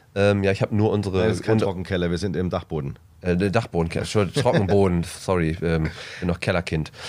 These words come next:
Speaker 1: Deswegen, aber das, äh, ja, das ist das, was wir machen wollen. Deswegen, äh, wenn ihr Bock habt und irgendwas
Speaker 2: Hast du sch-, hast du schon mal Wäsche in der Sonne aufgehängt, äh, also im Garten?
Speaker 1: Oh, das war so schön.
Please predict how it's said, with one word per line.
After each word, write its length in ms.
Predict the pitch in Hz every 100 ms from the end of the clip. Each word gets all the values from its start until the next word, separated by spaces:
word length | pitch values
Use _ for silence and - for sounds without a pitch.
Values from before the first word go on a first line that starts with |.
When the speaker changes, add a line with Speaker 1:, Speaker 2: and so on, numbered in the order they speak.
| -
Speaker 1:
Deswegen, 280 | 92 90 85
aber 120 | 95 120
das, 160 | 131
äh, 220 | 127 123
ja, 180 | 123 95 - -
das 160 | 113
ist 140 | 113 107
das, 120 | 104
was 100 | 101
wir 40 | 101
machen 140 | 101
wollen. 120 | 95
Deswegen, 280 | 127 147 151
äh, 100 | 135
wenn 100 | 135
ihr 80 | 143
Bock 160 | 127 -
habt 160 | 127
und 160 | 120 113
irgendwas 220 | 127 123
Speaker 2:
Hast 60 | 127
du 40 |
sch-, 140 | 131 -
hast 120 | 107 120
du 40 |
schon 140 | 113
mal 160 | 110 90
Wäsche 360 | 113 120 120 - _ _ _ _ _ _ -
in 160 | 98
der 120 | 90 80
Sonne 280 | 95 131
aufgehängt, 560 | 85 107 107 113 117 -
äh, 140 | 95
also 180 | - 92
im 80 | 95
Garten? 440 | 90 101 - 135 151
Speaker 1:
Oh, 60 | 85
das 140 | 78
war 80 | 85
so 160 | 82 82
schön. 420 | - 85 78